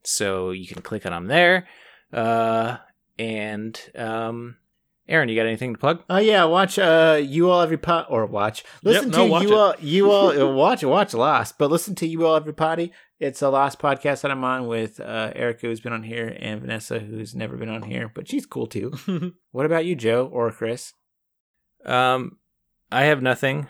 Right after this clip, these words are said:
Speaker 1: except, uh, if you're curious about the You All Everybody Potty podcast, um,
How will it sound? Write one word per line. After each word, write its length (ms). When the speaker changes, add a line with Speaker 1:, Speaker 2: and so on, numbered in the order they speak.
Speaker 1:
except, 720
uh, 960
if 240
you're 520
curious 460
about 200
the 160
You 180
All 140
Everybody 460
Potty 380
podcast, 500
um, 640